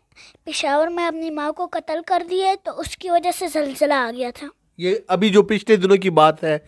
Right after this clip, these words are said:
Speaker 2: अभी जो कुछ दिन पहले ज़लज़ला आया था, हाँ, एक नाफरमान ने अपनी वालिदा को, वो वाक़या आपको कैसे पता लगा, वो आपको कैसे इल्म हुआ, वो आप,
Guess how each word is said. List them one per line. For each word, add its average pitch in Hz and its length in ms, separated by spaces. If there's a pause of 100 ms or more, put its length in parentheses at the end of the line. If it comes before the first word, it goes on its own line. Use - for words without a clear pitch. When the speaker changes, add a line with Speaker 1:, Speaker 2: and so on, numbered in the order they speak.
(380)
Speaker 2:
अभी 156 140
जो 165 100
कुछ 175 160
दिन 165 180
पहले 170 240
ज़लज़ला 147 460
आया 135 200
था, 131 320 (580)
हाँ, 156 420
एक 156 200
नाफरमान 139 560
ने 151 100
अपनी 147 240
वालिदा 123 300
को, 139 140
वो 220 180
वाक़या 254 320
आपको 226 200
कैसे 175 320
पता 147 240
लगा, 135 220
वो 220 160
आपको 233 280
कैसे 160 340
इल्म 151 260
हुआ, 131 200 (540)
वो 139 60
आप, 151 100